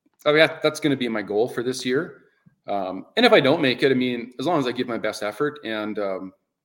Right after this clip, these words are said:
you know, I've been dealing with some <clears throat> injury issues that, um, I sometimes don't have control over.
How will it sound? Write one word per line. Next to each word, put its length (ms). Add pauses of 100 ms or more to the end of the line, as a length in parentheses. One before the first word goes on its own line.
(120)
you 80
know, 80
I've 100
been 120
dealing 240
with 100
some 460 (300)
<clears throat> 340
injury 640
issues 480
that, 300
um, 360
I 180 (240)
sometimes 360
don't 120
have 180
control 360
over. 300